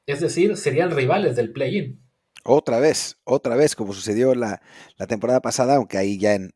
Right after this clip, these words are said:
Speaker 2: ya en la liguilla, y les
Speaker 1: Y además,
Speaker 2: volveríamos a
Speaker 1: en el
Speaker 2: ganar.
Speaker 1: play-in
Speaker 2: ¿Cómo?
Speaker 1: Sí, porque además en el play-in sería un solo partido y sería en ceú.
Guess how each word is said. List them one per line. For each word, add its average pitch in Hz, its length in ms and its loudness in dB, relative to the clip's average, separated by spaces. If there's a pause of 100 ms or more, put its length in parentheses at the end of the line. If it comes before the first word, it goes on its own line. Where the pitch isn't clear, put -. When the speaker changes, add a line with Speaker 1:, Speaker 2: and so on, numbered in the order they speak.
Speaker 2:
ya 110 200 2
en 113 60 0
la 113 60 0
liguilla, 117 480 0 (540)
y 131 160 -2
les 151 120 6
Speaker 1:
Y 139 40 -4
además, 143 80 4
Speaker 2:
volveríamos 160 360 4
a - 40 2
Speaker 1:
en 120 80 4
el 120 40 4
Speaker 2:
ganar. 135 200 10
Speaker 1:
play-in 127 380 8 (460)
Speaker 2:
¿Cómo? 175 260 0
Speaker 1:
Sí, 196 140 8
porque - 220 0
además 160 380 0
en 127 160 -2
el 117 100 -2
play-in 185 460 0
sería 139 540 -2
un 208 220 2
solo 165 280 0
partido 185 560 -2
y 190 100 -4
sería 101 240 -8
en 104 80 -10
ceú. - 340 -6